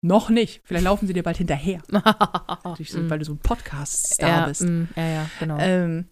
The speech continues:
Speaker 1: nee, und wir sind, und ich hab
Speaker 2: Da muss ich
Speaker 1: das
Speaker 2: ganz
Speaker 1: Gefühl,
Speaker 2: schnell wegrennen.
Speaker 1: da musst du ganz schn-, ganz schnell musst du
Speaker 2: <laughs> Schnell.
Speaker 1: wegrennen, so wie du halt ganz schnell wegrennst.
Speaker 2: <laughs>
Speaker 1: Ähm,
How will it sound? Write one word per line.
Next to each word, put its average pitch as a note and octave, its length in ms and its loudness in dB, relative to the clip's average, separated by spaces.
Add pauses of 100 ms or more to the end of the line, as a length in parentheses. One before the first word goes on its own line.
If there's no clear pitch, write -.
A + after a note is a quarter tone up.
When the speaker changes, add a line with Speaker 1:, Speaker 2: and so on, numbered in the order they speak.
(280)
Speaker 1:
nee, D4 120 4
und A3+ 100 8
wir G#3+ 80 4
sind, A#3 320 0
und D3+ 180 -4
ich - 120 -6
hab A#3 80 6
Speaker 2:
Da A#3+ 60 8
muss G#3+ 160 6
ich G3+ 120 2
Speaker 1:
das - 40 -10
Speaker 2:
ganz G3+ 220 4
Speaker 1:
Gefühl, - 60 -4
Speaker 2:
schnell G3+ 240 0
wegrennen. - 480 0 (100)
Speaker 1:
da F#3+ 100 4
musst F3+ 200 4
du F#4+ 60 6
ganz F3+ 380 2
schn-, D4+ 200 2
ganz A#3 400 10
schnell A3 340 10
musst A3 180 6
du G#3+ 40 4
Speaker 2:
<laughs> - 20 6
Schnell. G#3 140 2
Speaker 1:
wegrennen, F3 260 2
so F#3+ 140 2
wie G3+ 60 6
du G#3+ 140 4
halt G#3+ 180 6
ganz G#3 140 0
schnell G#3 180 0
wegrennst. G#3+ 400 8
Speaker 2:
<laughs> - 640 -6
Speaker 1:
Ähm, F#3+ 480 4